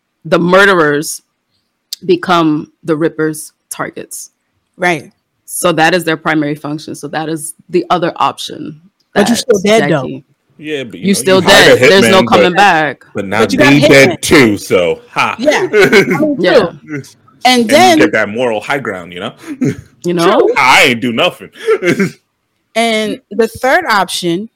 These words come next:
Speaker 2: you could become a Ripper yourself. But
Speaker 1: Mm-hmm.
Speaker 2: the downside is you can't,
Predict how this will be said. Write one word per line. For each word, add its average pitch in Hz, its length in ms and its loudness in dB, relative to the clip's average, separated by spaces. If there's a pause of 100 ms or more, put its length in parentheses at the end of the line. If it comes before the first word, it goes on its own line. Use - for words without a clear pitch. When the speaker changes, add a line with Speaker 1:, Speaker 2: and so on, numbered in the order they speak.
(360)
Speaker 2:
you 196 140 -2
could 247 160 -4
become 202 520 -4 (160)
a 208 80 -2
Ripper 175 560 -4 (600)
yourself. - 840 -8 (580)
But 294 320 2
Speaker 1:
Mm-hmm. 156 420 -10 (360)
Speaker 2:
the 180 80 -4
downside 220 600 0
is 156 260 -4 (460)
you 240 300 4
can't, 320 800 -2